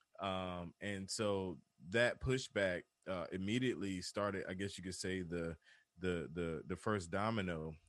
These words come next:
Um, then I would find, you know, people like Justin Peters, um, and, and other teachers, you know, talking about it. And at the same time, I'm battling in my mind, you know, what, what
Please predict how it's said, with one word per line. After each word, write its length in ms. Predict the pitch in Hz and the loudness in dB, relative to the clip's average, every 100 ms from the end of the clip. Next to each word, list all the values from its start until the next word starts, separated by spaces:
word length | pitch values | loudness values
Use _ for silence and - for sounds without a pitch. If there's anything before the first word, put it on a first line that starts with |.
| - | -8
Um, 380 | 90 85 82 80 | -4 -4 -4 -4
then 180 | 101 101 | -2 0
I 120 | 98 | 0
would 200 | 95 82 | 0 -2
find, 440 | - 98 92 90 92 | -4 -2 -2 -2 -2
you 80 | |
know, 120 | 92 90 | -4 -4
people 200 | 98 92 | -4 -2
like 200 | 87 80 | -4 -4
Justin 300 | 85 - - | -8 -8 -8
Peters, 640 | 123 131 123 120 117 113 - - - _ - | -2 2 4 4 4 0 -8 -20 -20 _ -2
um, 580 | 92 85 85 82 80 78 _ _ - | 2 2 0 -2 -6 -10 _ _ -6
and, 320 | 95 92 87 - | -2 -2 -4 -6
and 140 | 92 - | -8 -4
other 540 | 104 110 104 98 90 - | -2 0 2 0 -2 -8
teachers, 680 | - 123 131 104 90 85 - - | -4 -2 0 0 0 -2 -8 -6
you 120 | 101 | -4
know, 140 | 92 | -2
talking 400 | 82 110 135 131 | -2 0 2 2
about 320 | 101 92 92 90 | 0 2 2 0
it. 100 | - | -4
And 260 | 92 95 82 98 | -4 -4 -2 -2
at 120 | 92 | -2
the 60 | |
same 220 | - 117 110 | -2 -2 0
time, 240 | 110 98 | 0 0
I'm 140 | 87 | -2
battling 440 | 85 98 110 104 95 | 0 4 4 2 -2
in 120 | 90 | -2
my 120 | 85 | -2
mind, 540 | 85 104 117 104 90 85 - - _ _ | -2 0 0 0 0 -6 -14 -20 _ _
you 100 | 98 | -2
know, 280 | 92 87 82 | 0 0 0
what, 300 | 85 92 87 - _ | 0 0 0 -6 _
what 200 | 90 87 | -6 -6